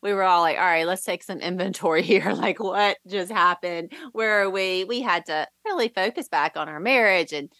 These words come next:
like, we're like, "All right, we need some counseling. We need, we need to, we need to, like, really kinda seriously assess what just happened," 'cause it was, it was a crazy whirlwind, and there were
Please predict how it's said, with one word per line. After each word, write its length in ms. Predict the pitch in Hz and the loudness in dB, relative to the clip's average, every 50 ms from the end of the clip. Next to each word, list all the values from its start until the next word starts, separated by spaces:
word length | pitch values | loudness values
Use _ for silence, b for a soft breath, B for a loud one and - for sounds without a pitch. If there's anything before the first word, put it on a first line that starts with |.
| _ _ _ _ | _ _ _ _
like, 200 | - 143 135 - | -6 -6 -6 -6
we're 120 | - 175 156 | -8 -8 -6
like, 120 | - - | -4 -2
"All 60 | 165 | -2
right, 160 | 175 151 - - | -2 -2 -4 -6
we 80 | 202 226 | -6 -6
need 140 | 214 214 | -6 -6
some 120 | - 170 170 | -8 -12 -8
counseling. 600 | - 226 208 208 202 - - 208 196 202 190 190 | -4 -2 0 0 0 -2 -4 -6 -6 -4 -4 -2
We 80 | 240 285 | 0 2
need, 300 | 330 - 214 214 214 B B 294 247 | 4 4 4 4 2 B B -12 -6
we 100 | 262 302 | -2 -2
need 160 | 311 381 277 220 | 0 0 2 2
to, 160 | 214 196 - - | 2 0 0 -2
we 140 | 240 277 | -6 -4
need 180 | 294 302 269 - | -4 -4 -6 -4
to, 160 | 262 220 196 185 | -2 -2 0 2
like, 360 | 175 170 156 151 143 - - _ _ _ _ _ _ _ _ _ _ _ _ _ _ _ _ _ _ | 2 2 2 0 -2 -8 -16 _ _ _ _ _ _ _ _ _ _ _ _ _ _ _ _ _ _
really 760 | 196 196 202 226 220 208 180 175 170 165 160 156 151 143 - _ _ _ _ _ | -20 -8 -4 -2 -2 0 0 -2 -2 -2 -2 -4 -6 -10 -14 _ _ _ _ _
kinda 220 | 214 196 180 175 | -8 -8 -6 -8
seriously 560 | 170 - 190 190 190 185 185 - 175 160 147 | -10 -8 -6 -6 -6 -6 -6 -6 -6 -4 -4
assess 520 | 139 170 - - 185 185 170 160 156 - - | -4 -6 -4 -2 0 2 2 2 0 -4 -4
what 180 | 175 190 170 | -4 -4 -4
just 180 | - 147 143 - | -4 -10 -10 -4
happened," 320 | 175 190 220 214 170 156 | -2 -2 -2 -2 -6 -10
'cause 160 | 160 180 190 208 | -10 -10 -8 -8
it 120 | 175 - | -12 -8
was, 340 | - 196 202 170 170 - - | -4 -4 -4 -4 -4 -8 -12
it 60 | - 202 | -12 -12
was 100 | 202 190 | -12 -14
a 40 | 185 | -16
crazy 420 | - _ 214 208 208 202 190 170 | -14 _ -10 -10 -10 -10 -10 -12
whirlwind, 600 | 156 156 160 185 208 196 180 156 151 156 151 156 | -8 -6 -4 -4 -4 -4 -4 -4 -6 -6 -6 -8
and 80 | 156 156 | -8 -6
there 100 | 180 208 | -4 -2
were 220 | 214 196 190 180 | -2 -2 -4 -6